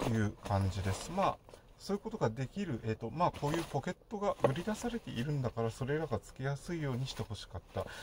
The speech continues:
あとはこういう、えーと、ハーネスにくっつけるタイプのポケット類っていうのは、あの、ハーネスの、えーと、実際に自分の、の、に触れる側の方に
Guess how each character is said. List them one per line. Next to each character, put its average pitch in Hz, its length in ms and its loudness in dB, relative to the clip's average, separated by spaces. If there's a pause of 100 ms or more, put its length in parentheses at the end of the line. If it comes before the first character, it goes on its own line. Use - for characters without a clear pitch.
(140)
あ 190 100 -2
と 214 100 0
は 139 120 4
こ 143 220 0
う 151 40 0
い 156 80 0
う、 151 160 -2
え 139 120 0
ー - 20 -4
と、 - 200 -6 (400)
ハ 160 100 -2
ー 170 60 -2
ネ 180 140 -4
ス - 120 -8
に 180 100 -2
く - 100 -16
っ - 100 -18
つ - 100 -8
け 220 120 2
る 208 100 0
タ 151 160 0
イ 127 60 0
プ - 100 -6
の 143 100 2
ポ - 140 -4
ケ 135 120 -2
ッ - 40 -8 (100)
ト 170 100 -6
類 165 120 -2
っ 139 40 -2
て - 180 -2
い - 20 6
う 104 60 6
の 92 120 8
は、 92 60 8
あ 92 40 6
の、 90 160 2 (580)
ハ 123 320 2
ー - 60 2
ネ 220 100 6
ス 214 180 2
の、 202 280 4
え 139 160 4
ー - 40 4
と、 - 220 -4 (240)
実 101 140 -4
際 - 340 -2
に 202 80 0
自 175 200 -6
分 180 260 -4
の、 180 140 -2 (160)
の、 156 240 -2 (420)
に 165 200 -4 (240)
触 139 160 0
れ 202 140 6
る 247 140 -2
側 233 260 2
の 226 140 4
方 220 380 2
に 156 200 0